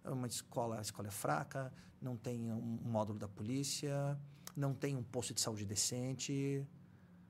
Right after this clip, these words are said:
E não temos lojas que geram empregos boas, não temos centros comerciais. Então é tudo subdesenvolvido.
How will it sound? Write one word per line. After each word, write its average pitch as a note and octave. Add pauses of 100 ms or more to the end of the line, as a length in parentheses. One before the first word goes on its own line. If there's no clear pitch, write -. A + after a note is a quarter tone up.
(580)
E G3+
não C3+
temos C3+
lojas D3
que -
geram G#2
empregos E3+ (500)
boas, D3+
não A#2
temos A2+
centros A2+
comerciais. D3+ (760)
Então D3
é C#3+
tudo E3+ (120)
subdesenvolvido. C#3